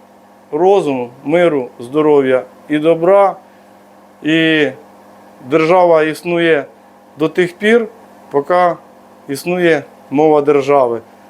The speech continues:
Тому що десь я таке чув, не знаю, як там по-научному. Е,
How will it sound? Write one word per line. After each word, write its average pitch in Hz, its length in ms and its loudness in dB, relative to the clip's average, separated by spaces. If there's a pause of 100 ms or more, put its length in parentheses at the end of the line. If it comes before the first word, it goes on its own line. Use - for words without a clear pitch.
(180)
Тому 151 280 -2
що 151 320 0
десь 151 180 0
я 151 80 0
таке 147 280 -4
чув, 202 240 0
не 143 120 2
знаю, 143 220 0
як 135 100 -4
там 131 160 -2
по-научному. 139 760 -2 (560)
Е, 117 380 -2